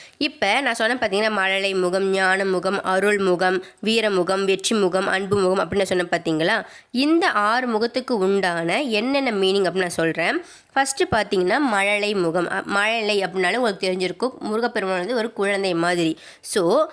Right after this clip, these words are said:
அவரு ஒரு மயில் மீது ஏறி விளையாடக்கூடிய ஒரு முகத்தை குறிப்பது வந்து பார்த்தீங்க அப்படின்னா மழலை முகம். So, மழலை முகம்னா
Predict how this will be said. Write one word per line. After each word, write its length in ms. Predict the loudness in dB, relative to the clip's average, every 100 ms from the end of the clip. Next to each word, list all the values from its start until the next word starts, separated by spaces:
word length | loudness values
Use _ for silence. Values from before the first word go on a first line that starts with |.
| -10 _
அவரு 420 | -2 0 0 2
ஒரு 340 | 2 2 2
மயில் 440 | 2 0 0 2 2
மீது 420 | 2 0 -4 -2
ஏறி 400 | 0 2 2 0
விளையாடக்கூடிய 1080 | 0 0 2 2 0 -2 0 2 2 2
ஒரு 180 | 2 2
முகத்தை 480 | 0 0 0 -2 -4
குறிப்பது 460 | 0 -2 0 0 0
வந்து 140 | 0 0
பார்த்தீங்க 400 | 0 0 -2 -2 -2
அப்படின்னா 320 | -2 -2 -2
மழலை 520 | 0 0 2 2 0
முகம். 420 | 0 -2 0 -2 -4 -14 -20
So, 180 | -6 -2
மழலை 420 | 0 0 0 -2
முகம்னா 380 | -2 -2 -2